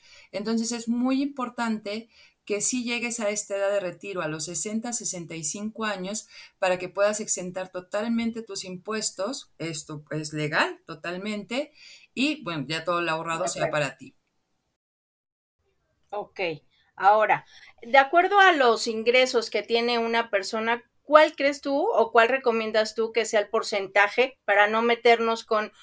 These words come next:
Speaker 2: nuestros gastos fijos y los gastos que evidentemente vamos a seguir teniendo?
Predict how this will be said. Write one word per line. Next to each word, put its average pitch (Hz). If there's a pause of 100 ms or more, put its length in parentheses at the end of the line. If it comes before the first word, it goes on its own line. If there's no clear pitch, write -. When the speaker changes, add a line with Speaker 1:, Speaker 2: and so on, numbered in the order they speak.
(140)
Speaker 2:
nuestros 220
gastos 233
fijos 233
y 196
los 196
gastos 226
que 220
evidentemente 214
vamos 208
a 202
seguir 190
teniendo? 196